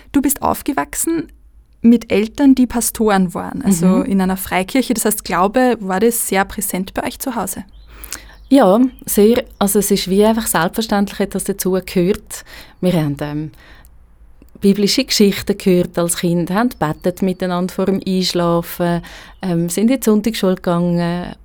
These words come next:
Speaker 2: Und ja, so mit dem Erwachsenwerden oder so Teenager hat sich das auch ein bisschen verändert, hat man schon auch mehr diskutiert oder so, ähm, es hat eigentlich noch eine Tiefe bekommen, was,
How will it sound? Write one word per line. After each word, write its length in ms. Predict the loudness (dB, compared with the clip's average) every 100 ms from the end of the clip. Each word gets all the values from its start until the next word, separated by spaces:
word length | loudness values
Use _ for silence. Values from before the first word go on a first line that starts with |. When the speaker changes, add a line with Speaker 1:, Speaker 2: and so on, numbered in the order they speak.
| _
Speaker 2:
Und 720 | -8 -2 -2 -2 -4 -8 -8 -8
ja, 380 | -2 2 4 2
so 300 | 2 2 2
mit 380 | 2 4 4 4
dem 260 | 4 6 4 -4 -20 -20 -20 _ 0
Erwachsenwerden 1000 | 0 4 2 2 0 2 4 4 4 4
oder 180 | 2 0
so 220 | -2 -6
Teenager 640 | -2 2 4 4 4 0
hat 160 | -2 -4
sich 120 | -8
das 200 | -4 -2
auch 40 | 0
ein 60 |
bisschen 140 | 0 0 0
verändert, 480 | 0 2 2 2 0
hat 100 | 0
man 160 | 0 0 -6 -18 -18 -8
schon 220 | 0 2
auch 140 | 4
mehr 360 | 4 6 6 4
diskutiert 880 | 0 -4 -4 -4 -6 0 2 2 0
oder 160 | -4 -2
so, 360 | 0 0 2 0
ähm, 540 | 0 0 2 0 -2 -4 -14 -20 -20 -18 -18 -20 -20 -16 -6
es 120 | 0
hat 360 | 0 0 -4 -2
eigentlich 480 | 0 2 0 0 0
noch 100 | 2
eine 160 | 2 2
Tiefe 580 | 4 4 2 0 0
bekommen, 580 | 0 0 2 4 4 2
was, 200 | 0 -2